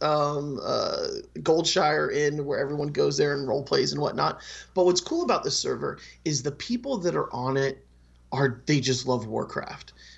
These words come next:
'Cause they're role playing, they're doing, you know, they're just, they're into the lore, like, super into it." And, uh,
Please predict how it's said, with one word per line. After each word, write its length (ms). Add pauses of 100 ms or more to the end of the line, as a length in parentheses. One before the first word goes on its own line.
'Cause 180
they're 140
role 300
playing, 320
they're 140
doing, 500
you 100
know, 160
they're 160
just, 300
they're 160
into 320
the 80
lore, 420
like, 220
super 480
into 340
it." 180 (540)
And, 560
uh, 240